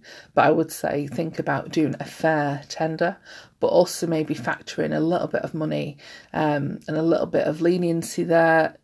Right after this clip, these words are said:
in case things don't work out, or if there are problems further down the line. You know, if you're gonna have staffing issues, you know, the last thing you wanna do is cancel a day's training, for example, that is already pre-organised.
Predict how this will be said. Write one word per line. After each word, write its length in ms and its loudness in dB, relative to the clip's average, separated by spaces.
in 160 -2
case 260 -4
things 220 -6
don't 180 0
work 280 -4
out, 260 0
or 180 6
if 140 -2
there 180 0
are 80 -2
problems 800 -2
further 260 0
down 240 -2
the 80 -4
line. 540 -2
You 80 0
know, 100 4
if 140 -2
you're 120 4
gonna 140 -2
have 180 -8
staffing 440 -2
issues, 600 -4
you 160 -10
know, 160 -2
the 120 -4
last 200 -2
thing 120 -4
you 80 -4
wanna 180 -2
do 320 4
is 260 0
cancel 720 2
a 80 0
day's 280 2
training, 460 -2
for 160 -10
example, 640 -6
that 200 2
is 160 -4
already 340 4
pre-organised. 960 -2